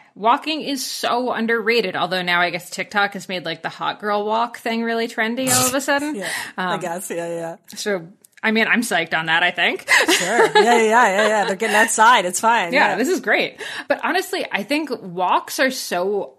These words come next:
Speaker 1: underrated for getting started. Like, we are so often fielding questions about, like, "How do I get started running?" Uh, and the answer to that is usually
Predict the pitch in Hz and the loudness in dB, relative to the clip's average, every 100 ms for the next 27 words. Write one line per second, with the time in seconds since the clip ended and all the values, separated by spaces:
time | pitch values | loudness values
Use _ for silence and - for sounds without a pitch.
0 | - 196 196 185 160 170 185 170 196 175 | -8 -6 -4 -4 -4 -4 -6 -6 -8 -6
1 | 170 170 - 170 160 165 165 180 208 214 | -6 -8 -6 -6 -6 -8 -10 -8 -6 -4
2 | 202 - 190 - 226 202 175 220 202 202 | -4 -6 -10 -4 -2 -2 -2 -4 -6 -4
3 | 180 180 - 170 - 196 180 185 - - | -6 -6 -6 -8 -6 -10 -8 -8 -6 -6
4 | 190 190 180 - 190 175 165 151 185 214 | -4 -4 -6 -10 -8 -8 -8 -6 -4 -2
5 | 151 120 - _ _ - 175 - 175 143 | -4 -6 -14 _ _ -2 -2 -2 -6 -8
6 | 185 180 180 175 180 160 185 175 175 165 | -8 -10 -4 -4 -4 -8 -10 -8 -6 -8